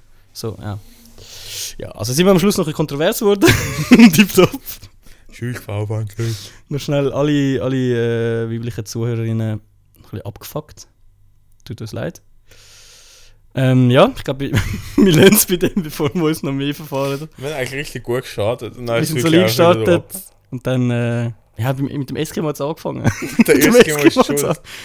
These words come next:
Speaker 1: das ist so, das war eine halbe Kontroverse gewesen und dann sind wir abgeschlittert.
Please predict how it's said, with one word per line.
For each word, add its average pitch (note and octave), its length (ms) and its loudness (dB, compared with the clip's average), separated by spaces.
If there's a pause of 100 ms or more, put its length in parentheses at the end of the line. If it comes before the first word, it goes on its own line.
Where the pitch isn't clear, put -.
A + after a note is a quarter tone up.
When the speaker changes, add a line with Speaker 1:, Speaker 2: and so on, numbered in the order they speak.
(160)
Speaker 1:
das D#3+ 160 -2
ist - 60 -6
so, D#3+ 180 4
das - 60 -2 (760)
war A2+ 60 -4
eine A#2+ 100 0
halbe F3+ 280 6
Kontroverse F3+ 720 0
gewesen D#3+ 260 -2
und D3 100 -12
dann C#3+ 300 2
sind B2+ 180 -6
wir A#2+ 80 -6
abgeschlittert. B2 560 -10